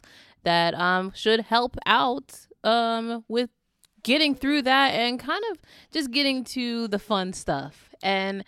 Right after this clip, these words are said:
I would like to think that our next topic is kind of fun,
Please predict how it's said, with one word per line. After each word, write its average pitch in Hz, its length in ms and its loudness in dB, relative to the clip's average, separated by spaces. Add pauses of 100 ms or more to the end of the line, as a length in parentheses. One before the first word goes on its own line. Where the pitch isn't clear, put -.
(540)
I 240 200 0
would 370 120 2
like 294 280 -2
to 294 140 -4
think 214 500 0
that 202 280 2
our 196 160 2
next 196 340 -4
topic 233 440 -4
is 302 120 -4
kind 311 280 -4
of 359 80 -2
fun, 359 180 -2